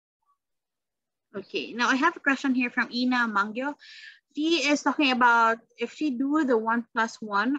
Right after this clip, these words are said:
or bundle, uh, one plus one or the bundle program, and then if she finishes the first program, and then the other program have, um, similar courses, do ha-,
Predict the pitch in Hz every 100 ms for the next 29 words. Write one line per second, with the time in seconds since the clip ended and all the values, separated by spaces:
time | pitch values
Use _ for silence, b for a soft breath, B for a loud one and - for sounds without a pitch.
0 | 247 202 196 214 214 208 - 196 185 208
1 | 202 233 226 240 226 196 185 175 190 190
2 | - 269 254 233 240 226 226 _ _ _
3 | 220 233 226 185 - - - 294 - 269
4 | 269 - 285 - 240 233 240 - 240 220
5 | 220 214 214 - B B _ 240 247 240
6 | 247 269 262 240 254 254 247 240 226 226
7 | 220 - 220 - 269 254 254 240 233 -
8 | 214 220 320 381 - - _ _ _ _
9 | _ _ _ _ _ _ 226 226 226 226
10 | - 254 233